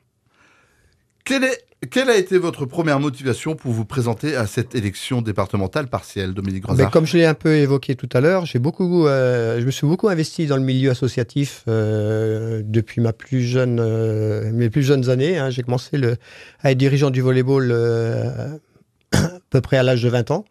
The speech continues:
Speaker 2: J'étais, euh, à la tête du volleyball pendant vingt-cinq ans. Ce qui m'a occasionné des problèmes, euh, <laughs> quand je,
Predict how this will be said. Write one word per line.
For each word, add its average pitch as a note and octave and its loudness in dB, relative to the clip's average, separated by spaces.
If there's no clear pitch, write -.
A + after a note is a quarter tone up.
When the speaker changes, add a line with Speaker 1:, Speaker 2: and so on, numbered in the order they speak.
Speaker 2:
J'étais, B2 2
euh, A2+ 0
à A#2+ 0
la B2 2
tête B2+ -2
du B2 0
volleyball B2 2
pendant A2 0
vingt-cinq A#2 -2
ans. F3+ -4
Ce - -20
qui - 0
m'a E3 6
occasionné D3 2
des C3 0
problèmes, C3 0
euh, A#2 0
<laughs> - -20
quand C3+ 4
je, - -4